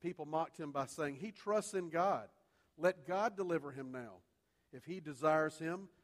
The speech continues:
for he said, 'I am the Son of God.'" And then Psalm twenty-two one. This is the one that if you know anything about the cross, if you know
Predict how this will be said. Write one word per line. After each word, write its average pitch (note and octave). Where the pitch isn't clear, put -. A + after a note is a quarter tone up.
for C#3+
he D#3+
said, E3
'I D#3+
am D#3
the C3
Son D#3
of A2
God.'" G#2
And A#2
then B2+
Psalm D#3
twenty-two E3
one. C3
This C3+
is C#3+
the D#3+
one D3+
that C3
if -
you D#3+
know D3+
anything F3
about D3+
the C#3
cross, C#3
if C#3
you C#3
know C3+